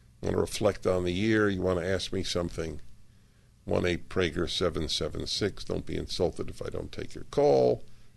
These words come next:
Not every call, uh, is, uh, is one that I would wanna take for, for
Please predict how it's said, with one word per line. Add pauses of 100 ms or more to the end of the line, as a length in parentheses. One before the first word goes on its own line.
Not
every
call, (1080)
uh,
is,
uh,
is
one
that
I
would
wanna
take
for,
for